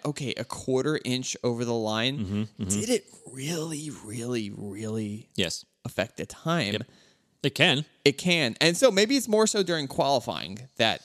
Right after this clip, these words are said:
Speaker 1: that track limits is a, is a thing. But when it
Speaker 2: Uh.
Speaker 1: comes to the racing, when you're racing that hard and for the sake of the spectacle, I mean, a five-second penalty for going quarter of an inch over the line, you know, what is
Speaker 2: Mm.
Speaker 1: that, what is that doing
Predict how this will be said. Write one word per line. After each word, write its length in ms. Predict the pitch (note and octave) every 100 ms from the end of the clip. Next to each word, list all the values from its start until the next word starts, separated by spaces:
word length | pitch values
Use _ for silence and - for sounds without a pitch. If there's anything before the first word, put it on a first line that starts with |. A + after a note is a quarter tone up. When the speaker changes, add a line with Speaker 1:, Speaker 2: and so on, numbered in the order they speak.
| -
Speaker 1:
that 160 | - G2
track 240 | - G#2+ -
limits 260 | G#2+ G#2
is 140 | G2 G2+
a, 220 | G#2 G2 -
is 120 | G#2+
a 60 |
thing. 380 | G2 C3+ C3 G#2
But 260 | G#2+ A2+ -
when 140 | C3
it 60 | F#3
Speaker 2:
Uh. 80 | F#3+
Speaker 1:
comes 200 | G#3 -
to 100 | A#3
the 120 | G#3
racing, 440 | D#3+ F3+ G#3 E3
when 120 | B2+ C#3
you're 100 | C3+
racing 420 | D3 F3+ G#3 E3
that 240 | D3+ D#3+
hard 340 | D3+ D#3+ D#3 A#2+
and 120 | A#2
for 80 | C3
the 100 | C3
sake 240 | C#3 C#3+
of 40 | C3
the 60 |
spectacle, 480 | - G#2 C3 B2 A2
I 100 | G2+
mean, 140 | C#3 C3+
a 40 |
five-second 520 | C3+ D#3 D#3 D3+ C3+
penalty 380 | C3 B2 A#2 A2
for 100 | -
going 360 | A2 G#2 G#2 G2 - _ _ _ _
quarter 360 | - C3+ B2+ A#2+
of 100 | A2
an 100 | G#2
inch 340 | G#2+ G#2 - -
over 240 | A#2 A2 A2+
the 120 | G#2+
line, 580 | G#2 A2 A2+ G2 G2+ G2+ _ _ _ C3
you 80 |
know, 80 | C3+
what 280 | G#2 A#2 E3+
is 120 | A3+
Speaker 2:
Mm. 40 | G#3+
Speaker 1:
that, 260 | G#3 F3 - _ _ _
what 120 | - D3+
is 100 | F#3
that 200 | F3 C#3
doing 500 | C3 D#3 - -